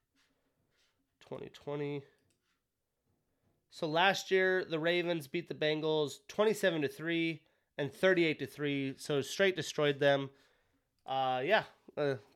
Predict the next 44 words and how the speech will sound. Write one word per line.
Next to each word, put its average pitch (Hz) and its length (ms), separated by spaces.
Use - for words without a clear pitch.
probably 185 340
a 175 60
good 160 180
thing 160 380
<laughs> - 60
to 254 100
pick 214 260
the 185 100
Ravens. 131 400
Uh, 170 160
the 165 120
Raiders 214 320
hosting 208 340
the 180 140
Eagles. 190 480
As 170 220
the 165 60
Raiders 208 300
look 202 180
pretty 190 200
good 185 400
<clears throat> 170 400
post 190 280
Gruden 190 400
era. 220 380
Um, 165 500
at 214 160
home 208 360
against 180 340
Jalen 202 280
Hurts, 196 520
the 151 140
terrible 196 460
offensive 180 500
play 185 180
calling 180 340
that 160 120
they've 165 180
had 175 180
with 156 140
Nick 165 140
Sirianni 170 680
at - 80
the, 127 100